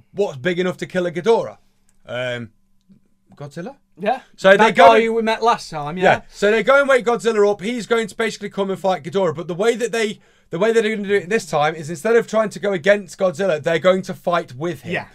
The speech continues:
Speaker 1: And in the trailers, you see there is literally a massive army of fighter jets and all sorts behind Godzilla, and they're all firing missiles at Ghidorah. So the idea is, is that we are going to, in effect,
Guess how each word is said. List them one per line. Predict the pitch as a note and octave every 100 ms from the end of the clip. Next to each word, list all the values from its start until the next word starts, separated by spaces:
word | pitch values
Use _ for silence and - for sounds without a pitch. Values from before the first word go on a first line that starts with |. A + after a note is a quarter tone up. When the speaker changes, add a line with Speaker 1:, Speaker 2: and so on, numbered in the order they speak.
| - - -
Speaker 1:
And | G3
in | C4
the | C4
trailers, | A#3 A3 G#3+ D#3+
you | A3+ A#3
see | - G3+ G3
there | F#3 F#3+
is | E3+
literally | G3+ G#3 F3 F#3 F3+
a | - E3
massive | G#3 D#3+ G3+ F3
army | F3 E3+ E3+ D#3+ D#3+ - _ -
of | D#3+ D3 C#3+ C#3+ _ _ _
fighter | - - G3 F#3 F#3+
jets | C#3+ F3+ E3+ -
and | F3
all | G#3+
sorts | G3 F3+ D#3+
behind | A#2+ E3 G3+ G#3+
Godzilla, | G3 F3 D#3+ D3+ D#3
and | D#3+ D#3+
they're | D#3 D#3
all | E3+ F3
firing | C#3 E3+ D#3+ D#3
missiles | D3+ C#3+ C#3+ C#3 -
at | C#3 C#3+
Ghidorah. | C#3 B2+ A#2
So | G#2+ D3+
the | G3+
idea | A#3+ G3+ F3+
is, | E3 C#3
is | C#3+
that | E3
we | G#3
are | A#3
going | G3 F#3 F3+
to, | -
in | E3+
effect, | E3 E3 -